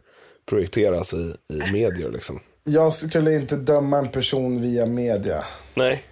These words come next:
Speaker 2: Eh.
Speaker 1: Men det är kanske väl det som är lite problemet när du är, när du är inkognito. Ingen, ingen får ju
Speaker 2: Ja.
Speaker 1: riktigt lära känna dig, utan de får, man får ju bara se, nu får man ju vara med på det här, men sen får man ju bara Hannas bild på det,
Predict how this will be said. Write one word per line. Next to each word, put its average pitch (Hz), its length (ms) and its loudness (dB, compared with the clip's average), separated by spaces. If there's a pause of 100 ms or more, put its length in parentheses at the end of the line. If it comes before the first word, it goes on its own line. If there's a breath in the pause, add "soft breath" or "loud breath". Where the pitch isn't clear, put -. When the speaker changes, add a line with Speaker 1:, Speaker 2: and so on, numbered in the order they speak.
Speaker 2:
Eh. 117 60 -2
Speaker 1:
Men 110 320 0
det 180 60 6
är - 40 0
kanske 196 220 2
väl 180 160 -2
det 214 240 0
som 226 100 -2
är 220 60 2
lite 156 140 -2
problemet 170 460 0
när 143 80 2
du 139 160 4
är, 113 560 4
när 123 140 2
du 113 140 2
är 110 80 0
inkognito. 117 720 -4 (480)
Ingen, 135 300 -2
ingen 139 320 -2
får - 140 0
ju - 60 4 (100)
Speaker 2:
Ja. - 60 2
Speaker 1:
riktigt 135 260 -2
lära 123 220 4
känna 139 340 0
dig, 135 120 2
utan 113 440 0 (420 loud breath)
de 131 120 2
får, 160 200 0
man 143 160 2
får 160 120 0
ju 165 60 -2
bara 160 280 4
se, 127 380 2
nu 147 160 0
får 160 120 -6
man 151 80 6
ju 139 60 2
vara 120 180 2
med 107 140 2
på - 60 -4
det 101 80 0
här, 127 400 2 (320 loud breath)
men 123 100 0
sen 151 140 2
får 160 220 2
man 180 160 2
ju 151 60 -6
bara 131 220 4
Hannas 131 480 0
bild 110 360 -2
på 156 260 0
det, 98 240 0